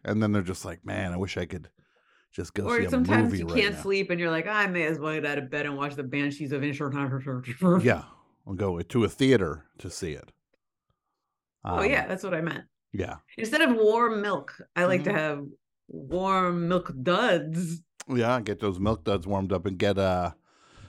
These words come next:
Speaker 1: some breakfast popcorn, which has ham on it.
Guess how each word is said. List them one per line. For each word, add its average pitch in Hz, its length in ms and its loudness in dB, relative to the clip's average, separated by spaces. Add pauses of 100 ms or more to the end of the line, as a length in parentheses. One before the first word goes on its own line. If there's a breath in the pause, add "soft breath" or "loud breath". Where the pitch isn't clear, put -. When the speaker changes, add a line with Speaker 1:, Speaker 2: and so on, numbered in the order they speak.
(100)
Speaker 1:
some 95 240 -4
breakfast 110 480 0
popcorn, 80 640 -6 (280)
which 76 240 -12
has 82 460 -10
ham 123 340 0
on 78 180 -8
it. - 220 -20